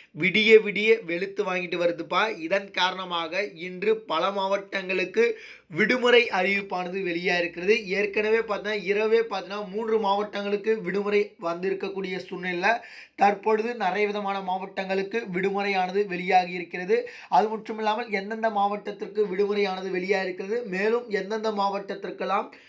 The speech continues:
விடுமுறை வரப்போகிறது அப்படின்றத பத்தி தான் பார்க்க போறோம். விடுமுறை வரக்கூடிய மாவட்டங்கள்ல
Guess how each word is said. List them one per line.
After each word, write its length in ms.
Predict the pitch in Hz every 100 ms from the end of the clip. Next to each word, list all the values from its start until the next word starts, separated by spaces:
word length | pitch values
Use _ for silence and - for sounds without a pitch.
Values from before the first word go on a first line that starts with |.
| _
விடுமுறை 520 | - 196 220 226 220 214
வரப்போகிறது 960 | 170 185 185 180 180 175 170 180 170
அப்படின்றத 580 | 156 156 175 170 170 170
பத்தி 200 | 170 160
தான் 220 | 170 175 170
பார்க்க 300 | 160 165 165
போறோம். 420 | 147 180 220 196
விடுமுறை 400 | 175 196 202 202
வரக்கூடிய 440 | 190 180 185 185
மாவட்டங்கள்ல 800 | 180 175 175 151 160 160 180 220